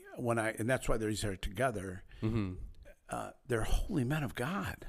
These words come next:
Speaker 2: Mm, yeah.
Speaker 1: I mean, when I think of Randy and I think of, you know, his teachings,
Speaker 2: Mm-hmm.
Speaker 1: they're, they're good.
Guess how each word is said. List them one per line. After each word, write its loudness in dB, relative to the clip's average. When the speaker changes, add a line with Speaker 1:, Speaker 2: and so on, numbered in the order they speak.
Speaker 2:
Mm, 0
yeah. 2
Speaker 1:
I 0
mean, 8
when 6
I 4
think 4
of 0
Randy 2
and 0
I 0
think 0
of, -2
you 0
know, 2
his 4
teachings, 2
Speaker 2:
Mm-hmm. 2
Speaker 1:
they're, 0
they're -2
good. 2